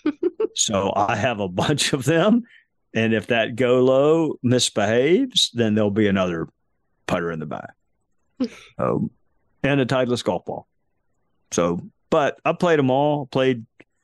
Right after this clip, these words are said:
Speaker 2: man, I played Callaway, a Callaway golf ball this weekend.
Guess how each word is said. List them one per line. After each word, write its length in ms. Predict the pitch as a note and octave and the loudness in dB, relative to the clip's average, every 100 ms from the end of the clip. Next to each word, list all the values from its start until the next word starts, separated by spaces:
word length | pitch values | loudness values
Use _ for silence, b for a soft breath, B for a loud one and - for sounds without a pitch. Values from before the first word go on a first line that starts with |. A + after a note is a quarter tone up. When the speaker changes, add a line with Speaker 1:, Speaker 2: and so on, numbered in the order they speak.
| _ | _
Speaker 2:
man, 160 | C3 C#3+ | 0 0
I 20 | |
played 240 | D3 D3 | 2 0
Callaway, 560 | C#3 D3+ D#3+ C3 B2+ B2 - | 0 0 2 4 4 0 -2
a 140 | G#2+ - - | -8 -8 -6
Callaway 320 | C3+ D#3 C#3 | -2 0 2
golf 220 | A#2 A2+ | 2 2
ball 160 | B2+ B2+ | 2 2
this 160 | B2+ - | 2 0
weekend. 360 | C#3+ F#2 - | 0 -2 -8